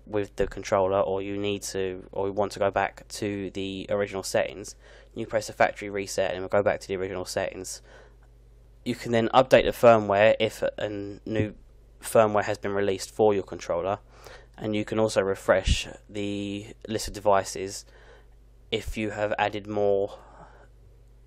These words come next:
controllers to the network after starting the device manager. On the control tab,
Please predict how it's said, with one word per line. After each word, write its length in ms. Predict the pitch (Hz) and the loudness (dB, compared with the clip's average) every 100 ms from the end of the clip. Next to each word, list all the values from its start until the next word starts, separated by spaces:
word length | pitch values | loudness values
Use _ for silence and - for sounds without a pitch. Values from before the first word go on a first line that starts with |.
| - | -14
controllers 500 | - - 110 104 98 | -12 2 6 6 2
to 120 | - 104 | -2 -2
the 60 | |
network 580 | 104 95 95 101 - - - - - - - - - - | -2 -2 -2 -2 -4 -8 -20 -20 -20 -20 -20 -20 -6 6
after 560 | 110 104 - 95 98 - | 8 8 2 -2 -2 -4
starting 340 | - 110 87 | 2 4 4
the 40 | 101 | 0
device 400 | 98 101 95 - | -2 0 0 0
manager. 380 | 87 87 - - - - - - - - - - - - - - - - - - - | -10 -10 -12 -12 -16 -16 -14 -12 -14 -14 -16 -20 -20 -20 -20 -20 -20 -20 -20 -8 2
On 160 | 120 113 | 4 4
the 60 | |
control 540 | 107 107 - 147 147 131 | -2 -6 6 10 10 8
tab, 380 | - 92 113 | -2 0 0